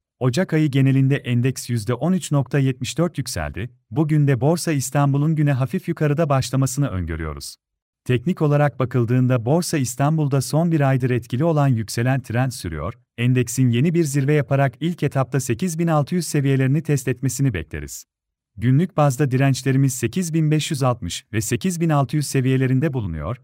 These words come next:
destek olarak sekiz bin dört yüz on ve sekiz bin üç yüz kırk seviyeleri ön plana çıkmakta. Hisse tarafında ise teknik olarak Koç Holding'de göstergeler olumlu tarafta,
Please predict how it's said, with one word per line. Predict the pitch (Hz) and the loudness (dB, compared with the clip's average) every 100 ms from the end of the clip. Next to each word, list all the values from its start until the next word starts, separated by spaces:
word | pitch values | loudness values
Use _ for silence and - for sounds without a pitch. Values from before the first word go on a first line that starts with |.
| _ | _
destek | 107 120 120 185 | -2 0 0 -2
olarak | 160 151 147 143 | 0 2 2 0
sekiz | 123 - 175 | -4 -2 -2
bin | 156 165 | 0 2
dört | 156 151 | 2 0
yüz | 139 143 | -2 0
on | 170 | 0
ve | 165 | 0
sekiz | 151 123 180 175 | 0 -2 -2 -2
bin | 170 170 | -2 -2
üç | 170 165 | -4 -4
yüz | 170 156 | -4 -2
kırk | 147 131 | -4 -2
seviyeleri | 135 131 135 139 139 | 0 2 2 2 0
ön | 160 175 | 0 0
plana | 160 151 143 | 0 0 0
çıkmakta. | - - 71 - 73 - _ _ _ - | -4 -8 -10 -10 -14 -14 _ _ _ -4
Hisse | 120 - 185 | -2 0 0
tarafında | 165 151 147 147 | 2 2 2 2
ise | 139 - 135 | 2 0 0
teknik | - 117 - 180 | 0 -2 -2 -2
olarak | 151 143 143 135 | 2 2 2 0
Koç | 175 - | -4 0
Holding'de | 147 131 139 127 | 0 2 2 2
göstergeler | 127 127 117 131 117 127 175 | 0 0 0 0 0 0 2
olumlu | 156 151 151 | 2 2 0
tarafta, | 113 82 76 - 104 139 | -2 -4 -6 -6 -6 -6